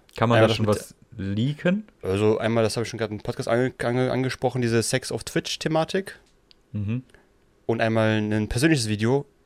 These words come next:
Speaker 2: weil ich einmal, einmal über, generell drüber sprechen wollte. Es passt jetzt nicht so in diese YouTube-News-Gedöns oder sowas rein, aber
Speaker 1: Mhm.
Speaker 2: einfach so ein Video über das Thema Depression.
Speaker 1: Ja, das ist auch viel
Speaker 2: Und
Speaker 1: besser für, für
Speaker 2: wie ich
Speaker 1: so ein
Speaker 2: über,
Speaker 1: Einzelvideo.
Speaker 2: also ich will einfach mal erzählen, so wie ich damit umgegangen bin und Co. Ich glaube, das ist eigentlich ganz interessant, mal so zu wissen.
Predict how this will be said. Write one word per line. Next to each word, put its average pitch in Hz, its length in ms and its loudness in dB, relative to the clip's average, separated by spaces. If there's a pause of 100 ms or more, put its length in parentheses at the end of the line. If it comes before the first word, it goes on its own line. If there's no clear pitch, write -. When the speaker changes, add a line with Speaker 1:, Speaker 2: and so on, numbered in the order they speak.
Speaker 2:
weil - 80 -4
ich 101 60 -6
einmal, 107 300 2
einmal 104 260 2
über, 101 240 0
generell 104 380 0
drüber 104 160 0
sprechen 113 340 -4
wollte. 113 400 2
Es - 140 -12
passt 117 180 -2
jetzt 110 100 -4
nicht 113 120 -4
so 113 100 0
in 107 80 2
diese 104 280 0
YouTube-News-Gedöns 123 1000 -2
oder 139 120 2
sowas - 260 -2
rein, 123 100 0
aber 117 120 4
Speaker 1:
Mhm. 110 60 4
Speaker 2:
einfach 113 180 0
so 113 80 0
ein 107 280 0 (380)
Video 117 280 -2
über 107 220 2
das 101 140 -2
Thema 110 320 0 (340)
Depression. 127 600 2 (580)
Speaker 1:
Ja, 90 140 0
das 98 120 0
ist - 60 -4
auch 104 140 6
viel 104 100 2
Speaker 2:
Und 101 60 -2
Speaker 1:
besser 107 280 2
für, 92 360 -6
für - 40 -12
Speaker 2:
wie 110 120 2
ich 95 100 0
Speaker 1:
so 107 60 -4
ein 120 60 0
Speaker 2:
über, 107 180 6
Speaker 1:
Einzelvideo. 95 260 0
Speaker 2:
also 104 140 0
ich - 280 -10
will 135 60 4
einfach 127 140 0
mal 123 80 4
erzählen, 123 300 0
so 113 120 -2
wie 117 40 -6
ich 120 60 -6
damit 101 200 -2
umgegangen 101 340 -2
bin 101 140 -2
und 98 100 -4
Co. 120 300 0
Ich - 80 -16
glaube, 120 60 0
das 139 100 0
ist - 20 2
eigentlich 165 120 0
ganz 143 120 -2
interessant, 127 340 0
mal 98 120 2
so 104 80 -2
zu - 180 0
wissen. 107 300 0